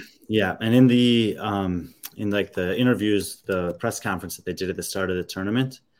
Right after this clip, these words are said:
uh, Paul McBeth and Gannon Burr both said that they thought between thirty and thirty-four under par would win this thing.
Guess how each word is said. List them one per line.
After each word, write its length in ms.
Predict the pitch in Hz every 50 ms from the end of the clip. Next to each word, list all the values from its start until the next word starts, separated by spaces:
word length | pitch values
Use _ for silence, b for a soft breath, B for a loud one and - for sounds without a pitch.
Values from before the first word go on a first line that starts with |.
| _ _ _ _ _ _ _ _ _ -
uh, 160 | 92 90 90
Paul 240 | 87 - - 110 110
McBeth 380 | 107 98 - - 107 101 - 104
and 120 | 92 85
Gannon 300 | 95 95 98 98 92 85
Burr 260 | 95 95 98 104 104
both 300 | - - 95 98 95 -
said 180 | - - 98 87
that 160 | 92 87 -
they 120 | 95 95
thought 280 | 90 - - 95 92 -
between 320 | 92 - - - 95 87
thirty 460 | - - 107 104 98 92 98 98 98 92
and 160 | 90 87 -
thirty-four 420 | 95 90 90 87 - - 98 95
under 180 | 90 87 85 85
par 220 | 85 - 92 90
would 160 | 85 87 82
win 220 | 82 90 87 87 87
this 180 | 87 - -
thing. 160 | - - -